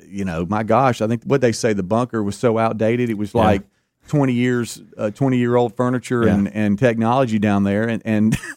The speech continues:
Speaker 1: <laughs> and you're in Air Force One where you should be able to communicate better than anybody. They don't have satellite T V.
Speaker 2: Yeah.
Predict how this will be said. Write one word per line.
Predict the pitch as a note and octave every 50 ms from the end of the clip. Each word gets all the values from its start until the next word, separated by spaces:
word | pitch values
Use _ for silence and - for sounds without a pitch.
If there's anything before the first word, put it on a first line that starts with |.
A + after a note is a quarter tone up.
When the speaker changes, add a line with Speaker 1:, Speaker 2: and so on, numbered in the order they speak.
| _ _
Speaker 1:
<laughs> | _ _ _ _ _ -
and | B2 B2+ C3
you're | C#3+ D#3+
in | D#3 C3+
Air | B2+ C#3 D3 C#3
Force | - - D3+ C3+ B2+ B2 -
One | A#2 B2 C3+ E3+ E3+ C3+ B2 B2
where | A#2 A#2+ A#2+
you | B2 C#3
should | C#3+ - C#3 C3
be | B2 A#2+
able | B2+ A#2+ A#2
to | A2+ A2
communicate | - - C#3+ C3+ C3 C3 B2 - C#3+ B2+ A#2+ A#2 F#2+ - - - _ _ _ _ _ -
better | A#2 D3 D3+ D3 C#3
than | C3 C3+
anybody. | C#3 E3+ F#3 D3+ B2 A2+ A2+ A#2 B2 B2+
They | A2+ A2+
don't | A#2+ C3+ D3 C#3+
have | D3 C#3 -
satellite | - C#3+ C3+ C3 C3+ C3+ C#3 C#3 -
T | - D3+ C3+ C3+
V. | A2+ G2 F2+ E2 E2 E2+
Speaker 2:
Yeah. | G#2 G2+ F#2 F2+